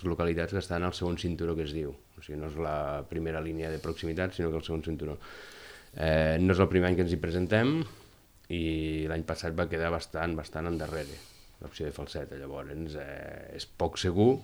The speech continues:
doncs, eh, de que això ens, ens surti bé i puguem fer unes obres de millora importants i necessàries pel, pel pavelló, però bueno, vull dir, encara que no, encara que tinguem la perspectiva de que no,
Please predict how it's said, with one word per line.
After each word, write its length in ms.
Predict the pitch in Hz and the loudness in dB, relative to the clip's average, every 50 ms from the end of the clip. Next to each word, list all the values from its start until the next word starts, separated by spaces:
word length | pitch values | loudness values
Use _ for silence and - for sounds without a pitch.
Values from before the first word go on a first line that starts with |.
| - - - - | -6 -16 -16 -10
doncs, 300 | - 82 76 76 76 - | -8 -6 -6 -6 -4 -4
eh, 1120 | 82 - 151 76 76 73 73 73 71 - 143 - 71 - 139 139 139 139 135 131 110 107 - - - - - - | -4 -4 -4 -4 -4 -6 -6 -6 -8 -8 -10 -10 -10 -10 -10 -10 -10 -10 -12 -12 -14 -16 -16 -18 -20 -20 -16 -14
de 80 | - - | -14 -12
que 120 | - - | -10 -10
això 160 | - - 69 71 | -8 -8 -6 -6
ens, 160 | 80 80 - 90 | -6 -4 -2 -2
ens 160 | 80 78 78 - | -2 -2 -4 -4
surti 240 | 82 76 71 80 | -6 -6 -4 -4
bé 160 | 78 78 80 82 87 | -4 -2 0 0 0
i 80 | 95 85 | 0 0
puguem 240 | 85 85 80 78 76 | -2 -2 -4 -4 -4
fer 220 | - 80 80 80 | -4 -4 -4 -2
unes 180 | 80 82 82 78 82 | -2 -2 -2 -2 -2
obres 240 | 78 80 80 78 78 | -4 -4 -4 -4 -4
de 60 | 80 | -2
millora 240 | 80 80 80 80 80 | -2 -2 -2 -2 -2
importants 420 | 80 - 80 76 - 73 78 80 | -4 -4 -6 -8 -6 -6 -6 -4
i 60 | 90 87 | -2 -2
necessàries 420 | 85 82 82 76 78 76 78 76 - | -2 -4 -4 -4 -4 -4 -4 -6 -4
pel, 240 | - 82 78 71 71 71 - - - - - - - - - - - | -4 -4 -4 -4 -6 -8 -12 -16 -20 -20 -20 -20 -20 -20 -20 -14 -8
pel 120 | - 85 - | -8 -6 -4
pavelló, 400 | - 78 73 71 71 78 80 78 | -2 -2 -2 -2 -2 -2 -2 -4
però 200 | - - 71 69 | -4 -8 -6 -6
bueno, 120 | 76 76 - | -6 -6 -6
vull 120 | - - | -6 -8
dir, 60 | 69 69 | -8 -8
encara 240 | - - 69 67 67 | -8 -8 -8 -8 -8
que 120 | 69 69 69 | -6 -6 -6
no, 300 | 71 69 71 69 67 65 | -6 -6 -6 -8 -8 -8
encara 240 | 67 71 69 76 76 | -8 -6 -6 -6 -4
que 100 | 73 76 | -4 -4
tinguem 300 | 71 78 80 80 78 82 | -4 -4 -4 -2 -2 -2
la 80 | 80 76 | -4 -4
perspectiva 580 | - 80 80 - - 78 71 - 92 92 85 76 | -4 -6 -8 -6 -6 -8 -4 0 0 0 0 0
de 60 | 76 71 | -2 -6
que 80 | 71 | -6
no, 380 | 71 71 71 71 71 67 67 | -8 -8 -8 -8 -10 -10 -12